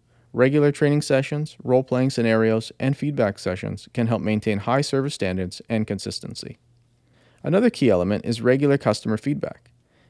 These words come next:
Engage with your customers through surveys, social media, or direct conversations to learn about their experiences. This feedback is incredibly valuable for identifying areas of improvement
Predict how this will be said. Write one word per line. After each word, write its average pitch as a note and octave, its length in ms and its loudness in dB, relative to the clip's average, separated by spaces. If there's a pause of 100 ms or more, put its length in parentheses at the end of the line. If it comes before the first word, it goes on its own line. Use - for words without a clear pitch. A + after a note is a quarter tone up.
Engage C3+ 400 4
with E3 100 2
your F3+ 120 2
customers G2 480 -2
through G#2+ 100 -4
surveys, A#2+ 640 0
social C3+ 400 -2
media, A2 420 2
or C#3 140 0
direct B2 280 0
conversations G#2+ 960 -4 (240)
to B2 100 0
learn D3 220 4
about A2+ 240 4
their G#2+ 160 4
experiences. - 720 -4 (560)
This E3+ 160 2
feedback G2 480 0
is F#2+ 120 -4
incredibly B2 460 0
valuable F#2 420 -2
for A2 180 0
identifying C3+ 640 0
areas F#2+ 400 -2
of G2+ 100 -6
improvement - 480 -8